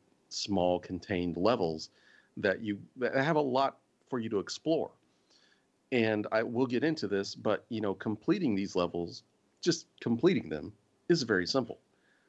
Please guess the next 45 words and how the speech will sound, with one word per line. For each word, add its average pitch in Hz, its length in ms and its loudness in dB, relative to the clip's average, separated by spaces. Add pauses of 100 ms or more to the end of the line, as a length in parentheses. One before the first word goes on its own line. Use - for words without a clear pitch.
(360)
But 117 320 2 (140)
there's 117 300 0
also 127 340 0
the 110 140 2
aspect 104 420 -2 (100)
of 92 240 0
one 101 160 0
hundred 98 240 -4
percenting 113 380 -2
these 85 180 -6
levels, - 360 -14 (380)
which 110 400 2 (680)
I 120 140 4
would 135 180 2
go 117 140 4
as 110 100 0
far 107 200 -2
to 98 80 -10
say 95 180 -4
<laughs> - 20 -2
is - 140 -6
that's - 300 -4
the 123 100 0
way 117 300 0 (520)
they, 101 280 4 (200)
they 110 180 4
intended 110 540 -2
you 107 120 -4
to 98 80 -2
play 135 300 0
this 90 200 -6
game, 60 300 -14 (420)
is, 101 200 -2
like, 92 200 -2
getting 104 300 2
all 92 280 0
of 87 80 -6
the, 92 400 2
the, 87 220 0
uh, 85 40 0
jewels 98 600 2
or 98 40 0
diamonds 90 480 0
or 90 60 -2
whatever, 87 480 2